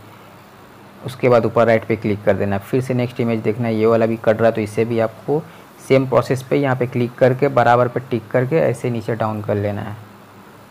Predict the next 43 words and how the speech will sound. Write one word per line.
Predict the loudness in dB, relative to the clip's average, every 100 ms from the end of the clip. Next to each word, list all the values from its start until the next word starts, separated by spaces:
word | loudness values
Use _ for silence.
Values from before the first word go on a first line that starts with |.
| -20 -20 -20 -20 -20 -20 -20 -20 -20 -16
तो | -6
जैसे | -2 0 0
मैं | 0 0
कर | 2 2
रहा | 2
हूँ, |
आपको | 2 0 -2
भी |
इसी | -2 -4
तरह | 0 0
से | 0
कर | -4 -2
लेना | 0 0
पड़ेगा | -2 0 0 0 -2
guys। | -4 -8 -18 -20 -20 -20 -10
उसके | -10 0 4
बाद | 6 6 4
next | 0 0 0
image | 0 2
देखना | 0 2 0
है, | 2
ये | 2
वाला | 4 2 0
थोड़ा | 2 2
सा | 4 2
आपको | 2 0
down | 2 2 0
कर | 0
लेना | 0 0 0
है, | -2 -4 -8
नहीं | -8 -4
तो | -2 -2 -4 -10 -20 -20 -20 -20 -20 -20 0
कट | 2 4
रहा | 4
है | 4
photo, | 2 -2 -2
मैं | -4 -4
थोड़ा | 0 0
सा | 2
down | 0 0
कर | 2 2
लेता | 2 0 -2
हूँ। | -6 -8